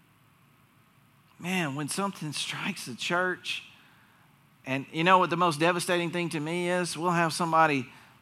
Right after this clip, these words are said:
Speaker 2: that, um, man, they'll go in the hospital, and, and somebody maybe that's been, been coming here a while, and nobody will know.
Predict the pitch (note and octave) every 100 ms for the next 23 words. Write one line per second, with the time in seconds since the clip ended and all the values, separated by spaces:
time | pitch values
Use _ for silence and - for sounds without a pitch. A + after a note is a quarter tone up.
0 | - B2 A#2+ A2+ - - - B2 A#2+ A2+
1 | G2+ F#2+ - _ _ _ _ _ _ _
2 | _ _ - B2 D3+ E3 E3+ C3 B2+ D#3+
3 | D#3+ - A#2+ G#2 G2+ - _ _ _ _
4 | _ _ _ _ _ _ - - - G#2+
5 | G#2+ D#2+ A2+ A#2+ A2 - - - _ _
6 | - F3 E3 C#3 D#3 D#3 B2+ - C#3 B2
7 | - B2+ A#2 E3 E3 C#3+ C#3+ A2+ C3+ F#3+
8 | D3 A2 G#2 A#2 A#2 G#2 - - - -
9 | _ - F#3+ A3+ A#3 G#3 F#3 G#3 A#3